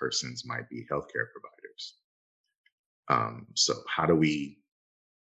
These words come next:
support these persons so that the information is getting out there, so the message is being conveyed, um, and it's being conveyed in, by people that other people would listen to? I think there's still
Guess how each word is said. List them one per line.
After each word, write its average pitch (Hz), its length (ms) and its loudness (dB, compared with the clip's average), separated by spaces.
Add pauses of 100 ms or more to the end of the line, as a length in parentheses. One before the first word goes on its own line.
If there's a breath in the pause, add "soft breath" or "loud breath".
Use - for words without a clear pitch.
(540)
support - 560 8
these 95 340 6
persons - 680 -4 (400)
so - 320 -2
that 62 340 -2 (840)
the 73 160 6
information 78 720 2
is 65 140 -6
getting 62 300 -4
out 55 280 -8
there, - 220 -12 (180)
so - 160 -8
the 67 180 -8
message 64 460 -2
is 62 140 -10
being 60 320 -10
conveyed, 60 420 -8 (400)
um, 58 260 -12
and 71 120 2
it's 67 140 -2
being 71 200 0
conveyed 65 520 0 (120)
in, 64 240 -12
by 64 160 2
people 62 540 -4
that 58 200 -4
other 67 180 0
people 62 400 -8
would 60 140 -8
listen 98 320 4
to? - 380 -8
I 151 40 6
think 208 220 4
there's - 200 6
still 85 240 6